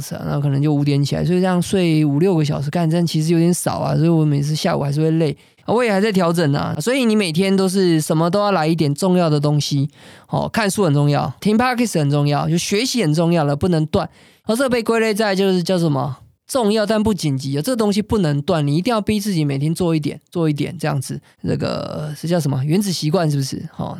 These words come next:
然后，呃，所以你看为什么我 Telegram 会跟你们分享一些我的学习的东西，然后这是在逼我自己啊。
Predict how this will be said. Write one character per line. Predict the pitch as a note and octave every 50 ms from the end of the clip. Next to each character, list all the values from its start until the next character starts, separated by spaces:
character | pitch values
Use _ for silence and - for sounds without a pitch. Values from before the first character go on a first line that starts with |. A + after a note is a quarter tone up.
| F#3+
然 | E3 D3+ D3+ D#3+
后， | E3 G3 G#3 G#3 G3+ G3 F#3+ F#3+ F#3 F#3 F3+ D#3+ - - - - - - - -
呃， | - D3+
所 | D#3 - D4
以 | D4+ A#3+
你 | F#3
看 | F3 A3 A#3+ A3+
为 | A3+ A3
什 | G3+ G3
么 | D#3+
我 | C#3+ D3 C#3+
Telegram | - G3 G3 F3 D3 D3+ D3 C#3+
会 | D3+ E3+ E3 D3
跟 | D3+ E3 D#3+
你 | D#3
们 | C#3+ C#3 C3+
分 | - D#3 D3+
享 | D3 D3+ D3 C#3
一 | C#3 C3+
些 | - D3 C#3+ C#3
我 | C#3 C3+ C#3 C3+ - - - - - F3+
的 | - C#3+
学 | B2+ - D#3 D3+
习 | C#3+ - C#3
的 | C#3 C3+
东 | C#3 C#3+ C#3 C#3+
西， | C#3 - - - -
然 | G3+ F#3
后 | F3+
这 | F#3 C4
是 | C4
在 | C4+ C4 B3
逼 | B3 - B3 C4+
我 | B3 - -
自 | - G3+
己 | D#3+ - - -
啊。 | - - D3+